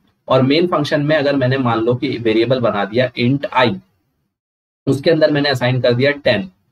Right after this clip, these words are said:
और फिर मैंने यहाँ पर लिख दिया कि square नाम का मैंने function call ना करा के macro लिख दिया, macro लिख दिया और यहाँ पर मैंने लिख दिया i।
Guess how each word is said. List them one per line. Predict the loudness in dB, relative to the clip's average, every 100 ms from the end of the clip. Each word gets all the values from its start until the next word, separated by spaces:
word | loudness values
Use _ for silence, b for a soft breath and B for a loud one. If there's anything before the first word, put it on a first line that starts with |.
| _ -2
और | -2 0
फिर | 0
मैंने | 2 2 0
यहाँ | -2 -2
पर | -2 0
लिख | -2 0
दिया | 0 0 -4 -14 _ _ _
कि | 0 0 -2 -10 -16 -8
square | -6 2 2 4
नाम | 0 -2
का | -2
मैंने | -2 -2 -2
function | -2 -2 -2 -6 -8 0
call | 2 2
ना | 0
करा | 0 -2 0
के | 0
macro | 0 0 0 2
लिख | 0
दिया, | -4 -6 -6 _ _ _ _
macro | -2 0 2 0
लिख | 2 0
दिया | 2 0 0 -8 _ _ _
और | 0
यहाँ | 2 0 0
पर | 0
मैंने | 0 -2
लिख | -2 -2
दिया | 0 0 0
i। | -2